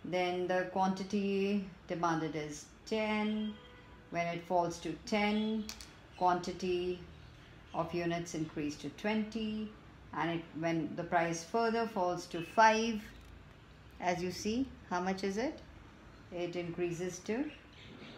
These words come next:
thirty. So this is the individual demand schedule that you see. Now let's look at the market demand schedule.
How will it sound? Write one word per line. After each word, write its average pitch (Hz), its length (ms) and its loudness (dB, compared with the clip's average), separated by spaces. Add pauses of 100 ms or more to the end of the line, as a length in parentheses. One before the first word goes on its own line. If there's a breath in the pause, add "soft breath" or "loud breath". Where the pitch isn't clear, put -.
(360)
thirty. 202 440 -2 (1200)
So 220 160 -2
this 247 240 2
is 254 120 4
the 240 120 4
individual 190 640 4 (400 loud breath)
demand 165 400 6
schedule 160 340 0
that 151 240 0
you 156 100 -2
see. 233 320 -2 (360 loud breath)
Now 226 420 8
let's 311 320 4
look 262 220 4
at 214 340 4
the 226 480 -2 (1040)
market 226 580 6 (120)
demand 160 420 2
schedule. 170 400 -4